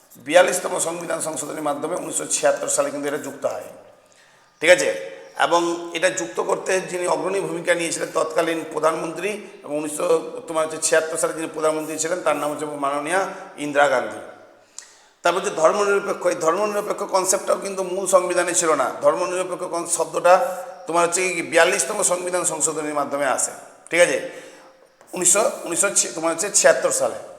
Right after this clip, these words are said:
অর্থাৎ রাষ্ট্রের নিজস্ব কোনো ধর্মের নেই, তবে কেউ যদি রাষ্ট্রে কোনো ধর্ম পালন করে, সেক্ষেত্রে তাকে বাধা দেওয়া যাবে না। রাষ্ট্র সকল ধর্মকে সম্মান করবে, ঠিক আছে? তার মাথায় রাখবে, এই যে ধর্মনিরপেক্ষ কনসেপ্টটা, ধর্মনিরপেক্ষ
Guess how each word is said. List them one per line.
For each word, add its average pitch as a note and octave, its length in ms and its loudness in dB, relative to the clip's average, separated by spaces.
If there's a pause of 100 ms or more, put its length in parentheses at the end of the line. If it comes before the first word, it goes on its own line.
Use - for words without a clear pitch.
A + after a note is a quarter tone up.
(640)
অর্থাৎ E3+ 280 2
রাষ্ট্রের C#3+ 400 4
নিজস্ব F3+ 340 -2
কোনো F#3 140 2
ধর্মের D3+ 360 2
নেই, E3+ 460 -2 (200)
তবে E3+ 300 6 (400)
কেউ G3 200 2
যদি G3+ 240 -4
রাষ্ট্রে E3+ 320 6
কোনো G3+ 160 -2
ধর্ম E3 380 2
পালন D#3+ 320 6
করে, F#3 160 4
সেক্ষেত্রে F3+ 600 0
তাকে D#3 300 -4
বাধা D3+ 260 8
দেওয়া D3+ 180 8
যাবে C#3+ 200 4
না। C3 260 -2 (180)
রাষ্ট্র D#3 340 6
সকল F3 460 2
ধর্মকে F3 340 2
সম্মান C3 400 -2
করবে, A2 260 -10 (680)
ঠিক E3+ 120 6
আছে? F#3 400 2 (240)
তার D#3 140 6
মাথায় D#3+ 300 10
রাখবে, E3+ 460 2
এই F3+ 60 -6
যে F#3 100 0
ধর্মনিরপেক্ষ F3+ 840 0
কনসেপ্টটা, C#3+ 640 0
ধর্মনিরপেক্ষ C#3 1300 -2